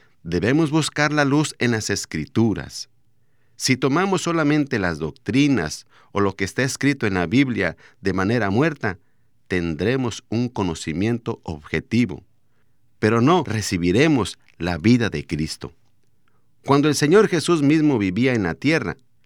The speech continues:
Él dijo que sus palabras son vida. Por tanto, debemos recibir la Biblia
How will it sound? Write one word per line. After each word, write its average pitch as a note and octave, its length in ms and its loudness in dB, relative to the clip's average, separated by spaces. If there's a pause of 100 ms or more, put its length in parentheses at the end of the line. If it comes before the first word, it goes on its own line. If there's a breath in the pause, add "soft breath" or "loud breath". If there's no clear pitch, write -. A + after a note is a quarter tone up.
(380)
Él G2+ 140 0
dijo C3 240 0
que B2 100 -2
sus G#2+ 220 -4
palabras A#2 480 2
son G#2+ 320 -2
vida. C3+ 460 2 (840)
Por G2+ 160 -2
tanto, A#2 500 -2 (240 soft breath)
debemos A#2+ 420 2
recibir A#2+ 480 -2
la B2+ 140 0
Biblia C3+ 480 -2